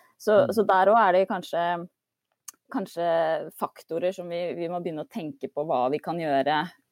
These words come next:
Speaker 1: på et
Speaker 2: Mm.
Speaker 1: nordisk nivå også. Men, men med tanke på det så popper det bare inn et spørsmål. Fordi når dere sitter med denne, med dette kunnskapsgrunnlaget, hvor mye så dere på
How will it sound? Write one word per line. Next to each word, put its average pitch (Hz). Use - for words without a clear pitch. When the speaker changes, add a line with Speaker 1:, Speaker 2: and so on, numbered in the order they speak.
Speaker 1:
på 156
et 147
Speaker 2:
Mm. 180
Speaker 1:
nordisk -
nivå 147
også. 214
Men, 233
men 277
med 254
tanke 226
på -
det 226
så 220
popper 208
det 196
bare 175
inn 170
et 175
spørsmål. 165
Fordi 220
når 233
dere 202
sitter 196
med 196
denne, 156
med 190
dette 190
kunnskapsgrunnlaget, 175
hvor 220
mye 214
så -
dere 180
på 214